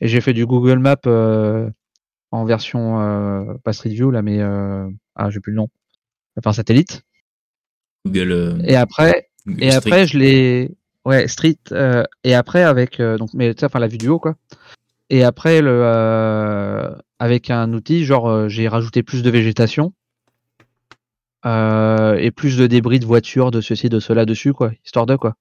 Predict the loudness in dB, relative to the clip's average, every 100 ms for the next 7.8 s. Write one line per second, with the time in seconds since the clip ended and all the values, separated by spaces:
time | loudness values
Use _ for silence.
0 | _ -12 -4 -2 0 -4 -4 -6 -4 -8
1 | -6 -4 -4 -2 0 0 -2 -6 _ _
2 | _ _ _ _ _ _ _ _ _ _
3 | _ _ _ _ _ _ _ _ _ _
4 | _ _ _ _ _ _ _ _ _ _
5 | _ _ _ _ _ _ _ _ _ _
6 | _ _ _ _ -14 -12 -14 -14 -6 -4
7 | -6 -2 -2 -4 -10 -20 -20 _